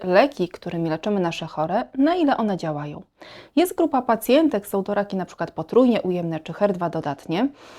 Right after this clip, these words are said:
Jeżeli cały nowotwór zostanie usunięty pod wpływem terapii przedoperacyjnej, wtedy tak naprawdę leczenie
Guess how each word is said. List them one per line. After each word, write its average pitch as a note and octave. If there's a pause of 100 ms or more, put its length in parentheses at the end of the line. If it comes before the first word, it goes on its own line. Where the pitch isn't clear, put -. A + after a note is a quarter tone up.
(200)
Jeżeli G#3
cały B3+
nowotwór G#3+
zostanie F#3+
usunięty G#3
pod F3+
wpływem G3
terapii F#3
przedoperacyjnej, E3+ (640)
wtedy D4+
tak G#3+
naprawdę G3
leczenie F#3+